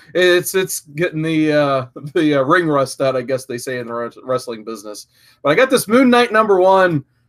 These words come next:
uh, from the David Finch run, but it says not for resale on it. So I guess this was basically a sample copy provided to retailers, uh, given to them to decide if they wanted to order this book or not.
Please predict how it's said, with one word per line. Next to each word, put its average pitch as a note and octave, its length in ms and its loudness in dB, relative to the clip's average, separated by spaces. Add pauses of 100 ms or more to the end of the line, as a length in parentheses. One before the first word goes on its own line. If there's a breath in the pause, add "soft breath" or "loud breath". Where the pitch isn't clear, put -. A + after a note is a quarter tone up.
(140)
uh, C#3 340 4
from D3 180 -2
the C#3 80 -2
David E3+ 380 -2
Finch E3+ 320 0
run, C#3 160 -2
but D3 80 -4
it C#3+ 60 -4
says A3+ 300 -2
not G#3 420 -2
for A3+ 280 -6
resale C#3+ 640 -4
on G2+ 160 -8
it. - 100 -18
So D#3+ 140 -6
I D#3 60 0
guess E3+ 300 0
this G3 260 -4
was E3+ 360 -2 (380)
basically G3 520 0
a C#3+ 60 0
sample G#3 540 0
copy B2 560 -2
provided C#3+ 600 -2
to C3+ 140 -6
retailers, B2+ 1040 -6 (420)
uh, A#2+ 440 0 (100)
given D#3 260 2
to D3 140 -6
them C#3+ 200 2
to C3+ 80 -2
decide C#3+ 360 0
if B2 100 -8
they C3+ 140 -2
wanted C3 300 0
to - 40 -8
order C3+ 360 -2
this G#2+ 140 -10
book A2 260 -10
or G2+ 100 -8
not. E2+ 260 -8